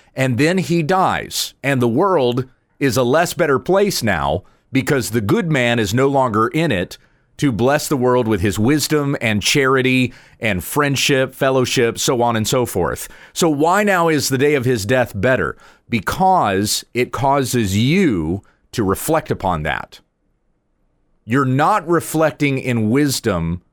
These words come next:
on the day of his birth. Because again, you don't know anything about the man.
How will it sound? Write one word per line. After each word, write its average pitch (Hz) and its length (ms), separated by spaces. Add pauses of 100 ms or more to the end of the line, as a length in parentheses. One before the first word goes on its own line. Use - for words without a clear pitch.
(320)
on 120 180
the 113 80
day 120 220
of 117 100
his 104 140
birth. 101 600 (760)
Because 113 240
again, 135 240
you 107 120
don't 135 300
know 120 320
anything 113 280
about 80 240
the 85 80
man. 71 340